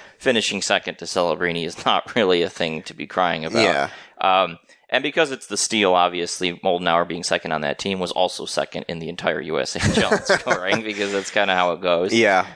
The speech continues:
Speaker 1: But his numbers, if you look at his stats, and he was younger for his draft class. I think he is a May or a June birthday, so last season was his age eighteen season. By the time the season was over, he was still eighteen,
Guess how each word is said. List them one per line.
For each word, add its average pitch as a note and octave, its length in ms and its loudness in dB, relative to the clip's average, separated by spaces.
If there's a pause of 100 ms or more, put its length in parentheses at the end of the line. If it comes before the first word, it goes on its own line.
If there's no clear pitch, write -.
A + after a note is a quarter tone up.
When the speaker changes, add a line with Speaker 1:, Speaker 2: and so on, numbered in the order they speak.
(120)
Speaker 1:
But B2 260 4 (260)
his F3 360 2
numbers, C#3 520 2
if G2+ 120 0
you B2 120 2
look D3+ 160 2
at F#2+ 120 0
his A#2 240 2
stats, A#2 340 2
and A2 120 0
he E3+ 80 -2
was G#3+ 180 2
younger C#3+ 280 2
for A2 160 2
his F#2 100 0
draft F#2+ 320 2
class. - 340 -6
I F2 80 -6
think A2 220 -4
he A2 240 2
is F#2+ 180 2
a D#2+ 260 4 (300)
May F#2+ 280 2
or G2+ 80 4
a F2 80 2
June G2+ 340 0
birthday, A2 480 2
so F#2+ 240 0
last A#2+ 320 2
season A#2+ 480 0
was F2+ 220 0
his D#2 120 -6
age C2 240 -2
eighteen - 440 -8
season. G1+ 260 -10 (320)
By G#2+ 80 2
the G2 80 4
time A2 180 0
the G2 60 -4
season F#2+ 240 -2
was E2+ 160 -2
over, E2 240 2
he F2 120 -8
was D#2 200 -4
still F2 240 0
eighteen, D2 480 -4